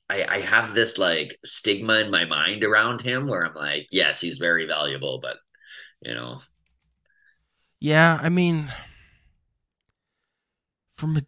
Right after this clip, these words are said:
Speaker 2: D H, you feel like you should be getting more almost, right? Like,
Speaker 1: Mm-hmm.
Speaker 2: <sighs> yeah, if he was a career D H and he hit five hundred, I don't know why th-, it's such a stupid,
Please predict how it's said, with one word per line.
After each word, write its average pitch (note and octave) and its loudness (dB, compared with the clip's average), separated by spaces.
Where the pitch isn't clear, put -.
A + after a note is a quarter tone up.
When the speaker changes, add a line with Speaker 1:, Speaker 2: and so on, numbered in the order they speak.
Speaker 2:
D D#3+ 6
H, D3+ 4
you G#2+ 2
feel C3+ 2
like G2+ 0
you G2+ 2
should - -4
be F2 -4
getting E2+ -4
more G2+ -2
almost, A1 -12
right? E3 -2
Like, G2 -2
Speaker 1:
Mm-hmm. C#2 -10
Speaker 2:
<sighs> - -18
yeah, A#2 -4
if G2+ -12
he D#3+ 0
was F3 0
a C3 -4
career A#2 -2
D G2+ 0
H D2 -6
and F2+ -10
he F2+ -8
hit F2+ -8
five E2+ -8
hundred, E2 -12
I D#3+ -4
don't F#3+ -2
know F3 2
why B2 0
th-, A2 -8
it's - -8
such - -8
a E3+ -6
stupid, A#2+ -2